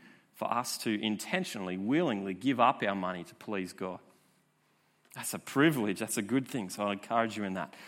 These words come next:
Number four, though, we make pleasing sacrifices to God when we do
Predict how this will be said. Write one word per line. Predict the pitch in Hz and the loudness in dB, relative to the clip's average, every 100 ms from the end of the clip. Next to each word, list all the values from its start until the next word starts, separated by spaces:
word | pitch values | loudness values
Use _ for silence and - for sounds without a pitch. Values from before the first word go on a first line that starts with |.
| - | 2
Number | 147 185 180 | 8 8 8
four, | 202 214 | 8 8
though, | 175 120 113 - - - - | 12 10 10 2 -16 -20 -4
we | 131 147 | 4 6
make | 147 151 170 180 - - | 8 8 8 4 -6 -6
pleasing | - 165 180 170 175 | 4 8 8 6 2
sacrifices | - 156 165 - 147 143 127 - | 4 4 2 0 0 0 -4 -2
to | 120 | -4
God | 104 131 127 98 98 | 0 4 6 6 4
when | 110 110 | 0 0
we | 110 | -2
do | 104 98 160 151 98 98 | -4 0 4 4 4 0